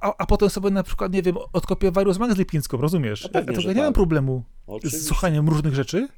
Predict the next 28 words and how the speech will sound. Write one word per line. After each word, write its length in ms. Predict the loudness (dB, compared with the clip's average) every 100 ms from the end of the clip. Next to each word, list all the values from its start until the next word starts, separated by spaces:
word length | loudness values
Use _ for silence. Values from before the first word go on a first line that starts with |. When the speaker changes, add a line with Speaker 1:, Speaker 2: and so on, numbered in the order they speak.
| -20 -20 -10
Speaker 2:
Oczywiście. 680 | -10 -10 -18 -16 -18 -20 -20 _ _ _ _ -6
Wiesz, 180 | -4 -2
ile 40 |
jest 100 | -2
zaskakująco 560 | -2 -4 -2 0 0 -2
dużo 300 | -6 -6 -6
dobrej 280 | -4 -4 -4
muzyki, 320 | -6 -6 -6
jeżeli 180 | -4 -6
wpiszesz 320 | -6 -12 -10
sobie 240 | -8 -8 -6
polski 400 | -6 -8 -6 -6
rock, 200 | -4 -4
lata 220 | -6 -6
dziewięćdziesiąte 800 | -6 -8 -8 -10 -10 -10 -10 -8
i, 240 | -10 -8
i 160 | -10 -8
wygooglasz 420 | -6 -4 -2 -4
sobie 220 | -4 -4
jakąś 300 | -6 -8 -10
do-, 160 | -10 -8
jakąkolwiek 520 | -8 -8 -10 -10 -10
playlistę 520 | -6 -4 -4 -8 -8 -6 -4 -4 -4 -4 -6 -8 -10
z 120 | -12
YouTube'a 320 | -8 -4 -4
z 60 | -4
lat 120 | -8
dziewięćdziesiątych? 680 | -6 -10 -8 -8 -6 -6